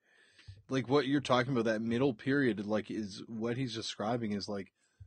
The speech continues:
they're a band you can grow up with. Like, you could be down for the whole A F I catalog and not hit that point where you're kinda like,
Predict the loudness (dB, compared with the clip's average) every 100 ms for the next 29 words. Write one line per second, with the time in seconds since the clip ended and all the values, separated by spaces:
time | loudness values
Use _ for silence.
0 | -14 -2 4 4 6 4 2 0 -2 -2
1 | -2 2 4 6 4 0 -4 -4 -6 _
2 | _ _ _ _ _ -6 -4 -4 -2 -2
3 | -2 2 2 4 4 4 -2 _ -20 -20
4 | _ _ -12 -2 2 2 0 -2 0 2
5 | 2 2 -2 -4 -4 0 0 0 0 -2
6 | -4 -6 -6 -6 -4 -2 -2 -2 -4 -6
7 | -8 -10 -10 -14 -16 -14 -12 -10 -12 -12
8 | _